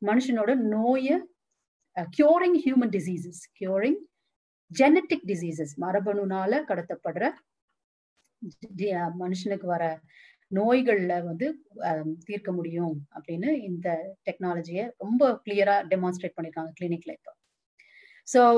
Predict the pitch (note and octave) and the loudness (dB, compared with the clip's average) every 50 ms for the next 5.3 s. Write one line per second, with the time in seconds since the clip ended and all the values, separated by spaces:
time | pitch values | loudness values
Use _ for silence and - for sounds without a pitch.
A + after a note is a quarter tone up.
0 | A#3 A3 - - A3+ A#3 A3+ A3+ A3+ A3+ A3+ - - - - B3+ A#3 A#3 A#3 B3 | 6 4 2 4 6 6 6 6 4 0 -4 -10 -14 -2 0 2 2 4 6 6
1 | D4+ D#4+ D#4+ D#4 D4 C4+ B3+ C4 - G3+ G3 G3 F#3 F#3 G3+ F#3+ - _ _ _ | 6 8 8 8 8 6 4 2 0 2 4 4 4 2 0 -4 -10 _ _ _
2 | _ _ _ - - D4 C#4+ - - _ - D#4 D#4+ G4 G#4 - - _ _ _ | _ _ _ -2 -2 -2 -2 -2 -4 _ 4 4 4 4 0 -4 -8 _ _ _
3 | _ _ _ _ _ A#3 A3 G#3+ A3 A3 A3 G#3+ G#3 - G#3 F#3+ F#3 F3 F3 E3+ | _ _ _ _ _ -2 0 0 2 0 0 -2 -2 -2 -2 -2 0 -2 -2 -2
4 | E3+ G3+ B3+ D#4 C#4+ - - _ _ - _ _ - G3 G#3+ A#3+ C#4+ C#4 - C#4 | 0 2 2 2 0 -2 -10 _ _ -20 _ _ 2 4 6 6 6 4 4 4
5 | B3+ A#3+ A#3+ A#3+ B3+ | 4 6 6 6 8